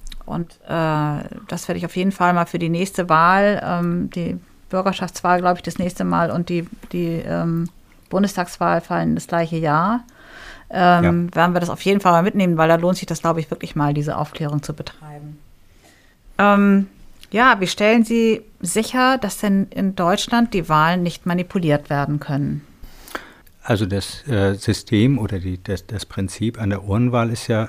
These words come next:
Speaker 2: schon das, was ich erwähnt hatte, die Selbstorganisation der Wahl. Das heißt, die Wählerinnen und Wähler sind dort selbst diejenigen, die tätig werden, die, die, äh, den Ablauf der Wahlhandlung im Wahllokal organisieren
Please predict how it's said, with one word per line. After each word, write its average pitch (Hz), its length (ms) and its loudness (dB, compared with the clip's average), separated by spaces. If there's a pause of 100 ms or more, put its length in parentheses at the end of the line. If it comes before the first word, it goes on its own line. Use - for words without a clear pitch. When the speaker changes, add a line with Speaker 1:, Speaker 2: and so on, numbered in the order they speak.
Speaker 2:
schon 107 240 -2
das, 104 240 -4
was 107 160 -10
ich 110 220 -12
erwähnt 101 400 -2
hatte, 107 340 0
die 101 380 -4 (320)
Selbstorganisation 101 1080 -2
der 95 160 -2
Wahl. 92 260 0
Das - 220 -8
heißt, 98 380 -2 (380)
die 98 100 0
Wählerinnen 107 420 0
und 95 160 -4
Wähler 110 340 2 (380)
sind - 280 -2
dort 101 200 -2
selbst 127 440 2 (140)
diejenigen, 107 500 0
die 101 100 -8
tätig 117 420 -2
werden, 87 380 -10
die, 95 140 -6
die, 98 400 -8 (420)
äh, 92 240 0
den 90 200 -2
Ablauf 110 460 2
der 90 220 -2
Wahlhandlung 98 720 -2
im 110 240 0
Wahllokal 95 600 -4
organisieren 95 880 -4